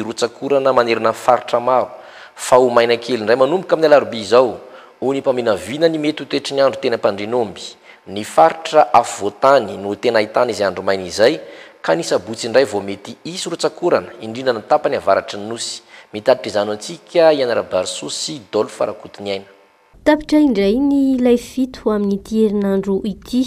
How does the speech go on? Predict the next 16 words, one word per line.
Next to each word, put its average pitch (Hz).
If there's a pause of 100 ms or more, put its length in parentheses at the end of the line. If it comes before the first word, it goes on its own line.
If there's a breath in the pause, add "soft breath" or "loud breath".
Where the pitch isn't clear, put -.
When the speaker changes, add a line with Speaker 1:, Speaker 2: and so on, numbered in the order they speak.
(140)
Speaker 2:
ny 208
androany 190
sy -
ny 285
rampitso 285
sisa 302
no 247
mbola 185
mampiseho 190
ny 240
voninandro 190
mpahavaratra 214
saika 254
manerana 202
ny 190
nosy. 190